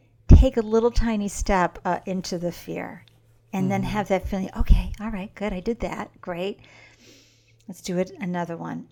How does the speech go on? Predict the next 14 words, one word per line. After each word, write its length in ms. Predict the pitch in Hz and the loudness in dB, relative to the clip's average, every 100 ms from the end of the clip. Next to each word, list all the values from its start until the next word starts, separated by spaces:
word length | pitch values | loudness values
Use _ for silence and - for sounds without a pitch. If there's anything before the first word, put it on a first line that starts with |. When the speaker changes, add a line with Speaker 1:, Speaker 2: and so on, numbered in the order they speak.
| _ | _
Speaker 1:
and 180 | 180 180 | -10 -8
another 380 | 165 160 151 - | -8 -10 -12 -16
one." 320 | 226 - 214 _ _ _ | -18 -20 -20 _ _ _
And 380 | 180 202 180 185 | -16 -14 -14 -12
it 320 | 202 208 - | -12 -14 -12
gets 320 | 214 208 214 | -8 -6 -8
better. 420 | - 185 180 185 190 | -10 -8 -6 -6 -8
Yeah, 380 | 247 269 311 - - 320 | -10 -12 -12 -14 -16 -14
we 140 | 302 | -8
have 240 | 277 302 - | -6 -6 -6
different 320 | 311 302 269 | -6 -6 -6
personalities 840 | 285 269 262 233 233 254 247 220 | -4 -4 -2 -4 -4 -4 -6 -6
and 140 | 220 | -6
natures. 680 | 208 214 226 190 - - - | -4 -6 -6 -10 -10 -12 -18